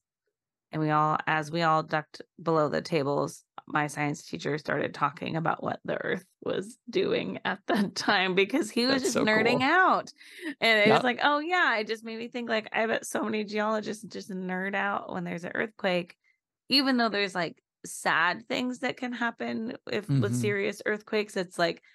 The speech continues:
Speaker 1: I'm sure it's also like, ooh, but what does that mean? Or where else is this happening? Or stuff
Speaker 2: Mm-hmm.
Speaker 1: like that. I'm sure it's very exciting to geologists <laughs> too. So, yeah.
Speaker 2: Yeah,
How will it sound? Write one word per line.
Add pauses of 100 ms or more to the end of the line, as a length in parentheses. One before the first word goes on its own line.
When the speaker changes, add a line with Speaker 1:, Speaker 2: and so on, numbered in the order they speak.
(340)
Speaker 1:
I'm
sure
it's
also
like, (180)
ooh,
but (100)
what
does
that
mean?
Or
where
else
is
this
happening?
Or
stuff
Speaker 2:
Mm-hmm.
Speaker 1:
like
that.
I'm
sure
it's (480)
very
exciting
to
geologists
<laughs>
too. (140)
So, (840)
yeah.
Speaker 2:
Yeah,